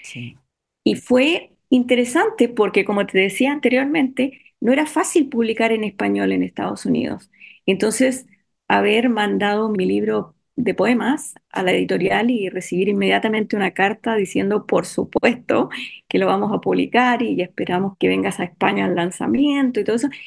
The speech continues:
Speaker 2: fue una maravilla poder encontrar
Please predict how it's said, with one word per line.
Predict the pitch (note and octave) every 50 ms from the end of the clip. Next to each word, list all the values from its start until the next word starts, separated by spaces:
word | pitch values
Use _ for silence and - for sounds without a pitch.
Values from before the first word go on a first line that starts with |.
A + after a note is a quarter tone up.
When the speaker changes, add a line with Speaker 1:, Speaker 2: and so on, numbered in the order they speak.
| - - _
Speaker 2:
fue | _ _ - - A3 A#3 B3+ C#4+ F4 A4 - - _ _ _ _ _ _ _ _
una | - A#3 A#3+ B3+ A#3+
maravilla | A#3 G#3+ G#3+ G#3+ B3 D4+ D4+ B3 A3 G#3 A3+ C4+ D4+ - _ -
poder | A3 A3 A3 A#3 C4+
encontrar | C#4+ C#4 C4+ - A#3 A3 G#3 G3 - _ - C#4 D#4+ D#4+ - - G#3+ - -